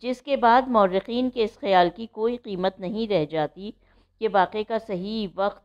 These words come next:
क्या है और ये वाक़या किस तारीख को पेश आया है। साहिब ज़िक्रल अब्बास ने इस वाक़े को शब हश्तम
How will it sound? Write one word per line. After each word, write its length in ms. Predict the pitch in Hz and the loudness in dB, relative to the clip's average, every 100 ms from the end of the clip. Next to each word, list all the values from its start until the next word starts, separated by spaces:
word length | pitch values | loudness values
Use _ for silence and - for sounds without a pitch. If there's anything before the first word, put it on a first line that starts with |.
| - | -4
क्या 180 | 202 196 | 0 2
है 300 | 196 214 214 | 2 2 2
और 220 | - 185 | 4 4
ये 160 | 190 185 | 4 2
वाक़या 380 | 175 165 202 | 2 0 -2
किस 280 | 208 202 196 | -2 -4 -8
तारीख 300 | 175 156 170 165 | -2 -2 -2 -6
को 120 | 208 | -6
पेश 360 | 208 175 170 - | -2 0 0 2
आया 280 | 139 139 143 | 2 4 4
है। 200 | 143 151 - _ _ _ _ _ _ _ _ | 4 0 -2 _ _ _ _ _ _ _ _
साहिब 340 | 240 240 262 277 302 | 4 6 6 4 4
ज़िक्रल 580 | 233 233 226 240 247 247 | 4 0 4 6 6 6
अब्बास 640 | - 180 170 190 220 233 233 | 4 2 6 8 8 6 2
ने 260 | 214 214 233 | 2 4 4
इस 220 | 202 - | 2 2
वाक़े 360 | 196 180 220 214 | 2 2 2 0
को 200 | 214 233 | 2 0
शब 280 | 233 196 180 220 220 | 2 0 2 2 2
हश्तम 600 | 202 170 - - 214 208 | 2 -2 -2 -4 -2 -2